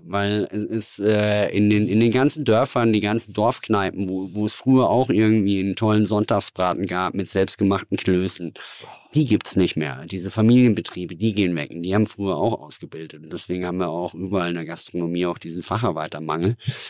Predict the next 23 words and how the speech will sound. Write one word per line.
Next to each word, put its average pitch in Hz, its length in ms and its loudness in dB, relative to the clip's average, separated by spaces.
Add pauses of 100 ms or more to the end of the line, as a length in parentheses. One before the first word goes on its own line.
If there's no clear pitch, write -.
(140)
weil 95 240 0
es 98 160 -4
ma-, 92 200 0
es 95 220 -8
möchte 101 600 -2
halt 95 200 -2
keiner 98 320 0
mehr 92 140 -2
machen, 95 420 -2
nicht 104 240 -2
zu - 100 -8
diesen 107 440 -2
Bedingungen 107 580 4
und 90 160 0
mit 85 140 -8
der 92 160 -2
Bezahlung, 90 560 -2
wie 90 140 -8
wir 92 120 -6
es 87 100 -8
einfach 87 360 -10
die - 120 -8
letzten 85 400 -4